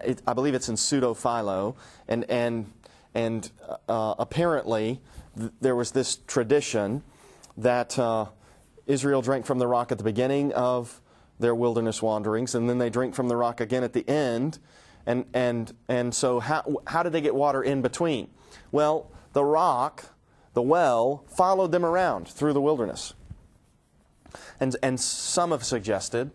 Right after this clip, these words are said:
that's what Paul believed, and that's what Paul is referring to when he says they drank from the rock that followed them, and the rock was Christ.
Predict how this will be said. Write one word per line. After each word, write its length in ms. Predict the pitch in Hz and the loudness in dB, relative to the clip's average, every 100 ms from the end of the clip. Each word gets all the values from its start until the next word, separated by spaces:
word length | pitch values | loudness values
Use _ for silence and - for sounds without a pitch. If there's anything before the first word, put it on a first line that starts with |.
| - - - | -20 -20 -6
that's 380 | 120 165 170 180 | -2 -2 0 0
what 160 | 175 | 0
Paul 240 | - 202 180 | 4 4 4
believed, 380 | 120 107 90 | 2 0 -2
and 200 | 120 131 | -2 2
that's 260 | 160 165 - | 0 0 0
what 140 | 165 | -2
Paul 240 | - 170 165 | 2 2 2
is 100 | 151 | 0
referring 380 | 143 156 151 139 | 0 0 0 0
to 160 | 135 | 0
when 100 | 123 | 0
he 60 | 117 | 0
says 300 | - 117 110 | 0 0 0
they 100 | 113 | -2
drank 360 | 107 120 120 | 0 -2 -2
from 180 | - 117 | -6 -2
the 80 | 110 | -2
rock 340 | 107 110 110 | 0 -2 -2
that 160 | 113 - | -4 -4
followed 540 | - 131 127 117 98 | 0 0 2 -2 -4
them, 400 | 92 101 95 104 - - - | -2 -2 0 -4 -10 -20 -8
and 140 | 113 | -2
the 80 | 113 | 0
rock 360 | 107 107 101 - | 0 -2 -4 -10
was 160 | - 101 | -10 -6
Christ. 500 | - 107 90 - | -4 -4 -4 -12